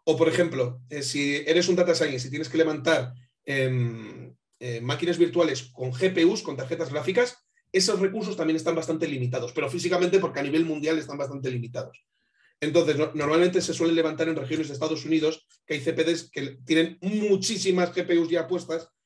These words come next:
y ahí nunca te ponen limitaciones.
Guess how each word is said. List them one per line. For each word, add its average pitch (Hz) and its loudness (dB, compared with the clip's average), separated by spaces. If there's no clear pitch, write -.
y 143 0
ahí 147 0
nunca 147 -6
te 139 -4
ponen 127 -2
limitaciones. - -8